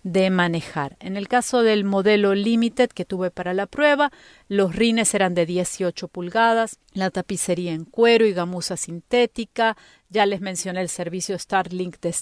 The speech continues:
de Subaru, el sistema de monitoreo de tráfico en punto ciego, sistema de frenado automático en reversa. Eh, tuve pedales con cobertura luminizada, lo que le daba un toque todavía más deportivo,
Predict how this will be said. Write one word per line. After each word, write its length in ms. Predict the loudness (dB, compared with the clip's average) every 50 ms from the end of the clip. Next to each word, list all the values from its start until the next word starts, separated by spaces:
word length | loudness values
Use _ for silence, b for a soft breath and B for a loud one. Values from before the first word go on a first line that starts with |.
| -8 -10
de 540 | -4 0 2 2 2 2 0 -2 -6 -8 -12 -8
Subaru, 680 | -8 -6 -4 0 2 2 4 4 4 4 4 4 4 0 B B B B B B B B
el 160 | 0 0 0
sistema 500 | 0 -2 -6 -4 0 0 2 2 2 0
de 80 | 0 -2
monitoreo 520 | -4 -6 -8 -8 -6 -6 -4 -2 0 0
de 60 | -2 0
tráfico 400 | 0 -2 -2 -2 -4 -6 -6 -8
en 80 | -8
punto 340 | -10 -12 -16 -16 -16 -12 -10
ciego, 500 | -8 -4 2 2 4 4 4 2 0 -2
sistema 600 | -2 -6 -6 -8 -10 -2 2 2 2 4 2 0
de 80 | -2 -4
frenado 380 | -4 -6 -6 -4 -2 0 0 0
automático 600 | 0 -2 -4 -6 -4 -6 -6 -8 -10 -10 -10 -12
en 100 | -12 -10
reversa. 800 | -10 -10 -6 -4 -2 0 0 0 0 -2 0 2 2 2 2 0 B B B B B B B
Eh, 280 | -4 -2 0 0 0 -2 -4
tuve 260 | -6 -2 0 0 0 0
pedales 420 | 0 0 2 2 2 2 0 -4
con 200 | -6 -8 -10 -8
cobertura 560 | -8 -6 -6 -6 -6 -4 -4 0 2 2 2
luminizada, 760 | 2 0 -2 -2 -2 -4 -4 -4 -4 -4 -2 0 2 2 2
lo 120 | 0 0 -2
que 120 | -4 -6
le 100 | -4 -2
daba 200 | 2 2 2 2
un 220 | 2 0 -4 -6 -8
toque 340 | -2 -2 -2 0 0 -2
todavía 540 | -4 -4 -6 -6 -6 -6 -6 -6 -6 -6 -6
más 500 | -6 -8 -8 -6 -2 0 0 0 0 -2
deportivo, 800 | -4 -6 -8 -6 -8 -10 -12 -12 -12 -10 -8 -6 -2 -2 -2 -2